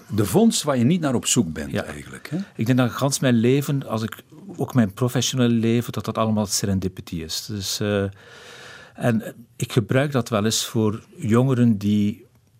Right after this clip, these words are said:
Speaker 2: een toekomststroom hebben en die niet kunnen waarmaken. Heel specifiek als jonge collega's willen specialiseren en ze kunnen dat niet doen, dan zijn ze soms noodgedwongen om een andere richting uit te gaan. Dan zeg ik,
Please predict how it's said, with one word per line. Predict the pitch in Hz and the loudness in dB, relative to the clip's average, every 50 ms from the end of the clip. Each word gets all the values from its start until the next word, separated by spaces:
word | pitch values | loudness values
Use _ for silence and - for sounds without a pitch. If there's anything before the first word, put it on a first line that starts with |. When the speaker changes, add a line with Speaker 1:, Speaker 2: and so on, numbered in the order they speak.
| _ _ - _ _ | _ _ -20 _ _
Speaker 2:
een | - - 113 104 107 98 - - | -4 -2 0 2 2 0 0 0
toekomststroom | - 139 139 - 131 110 - - - 113 98 87 85 | 0 0 2 2 0 -2 -2 -4 -2 0 0 0 0
hebben | 87 98 104 101 117 110 | -2 -2 -2 0 2 0
en | 101 | 2
die | 98 98 | 2 2
niet | 113 120 - | 2 2 2
kunnen | - 127 110 104 98 | 2 0 2 2 2
waarmaken. | 98 101 95 98 90 85 85 85 85 - 104 | 2 0 0 0 -2 -4 -4 -6 -6 -8 -10
Heel | 104 - 117 131 147 | -2 2 2 2 4
specifiek | 147 - - 135 123 - - 104 - - 147 143 - | 2 -2 -4 -4 -4 -4 -6 -8 -4 -4 -4 -2 -2
als | 107 104 - - - - - | -2 -2 -2 -4 -6 -8 -6
jonge | - - 110 120 131 113 | -2 0 2 4 4 2
collega's | - - 113 101 101 117 117 120 - 117 107 110 - - - - _ - - - - - - _ | 2 0 0 2 2 2 0 0 -2 -4 -4 -4 -6 -10 -12 -12 _ -20 -20 -20 -20 -20 -20 _
willen | - 120 117 110 107 | -2 0 0 2 2
specialiseren | - - - 113 101 - 117 95 95 95 90 - 131 131 131 135 131 123 | 0 0 0 0 2 2 0 0 0 0 2 2 2 4 2 2 2 0
en | 107 98 | 0 0
ze | - - | -2 -2
kunnen | - 120 107 104 | 0 0 2 2
dat | 104 95 - | 0 0 0
niet | - 113 113 98 95 | 4 4 4 4 4
doen, | 107 107 127 151 170 175 175 - - - - - - - - - - - - _ _ _ _ | 2 2 4 4 2 0 -2 -6 -12 -20 -20 -20 -20 -20 -20 -20 -20 -20 -20 _ _ _ _
dan | - 120 113 113 | 0 0 2 4
zijn | 113 123 127 | 4 2 2
ze | 135 123 | 2 0
soms | - 120 - - | -2 -2 -2 0
noodgedwongen | 127 120 127 147 151 - - 123 110 113 120 123 120 | 2 2 2 2 2 0 -4 -2 0 2 2 4 4
om | 113 | 4
een | 110 110 | 4 4
andere | 101 107 98 92 90 | 2 2 0 0 0
richting | 107 113 - - 123 104 | 0 0 0 -2 -2 0
uit | 98 92 - | 0 -2 -2
te | - | -2
gaan. | 92 101 110 | -2 0 0
Dan | 113 107 | 0 0
zeg | 98 123 113 104 | 2 0 0 -2
ik, | - | -4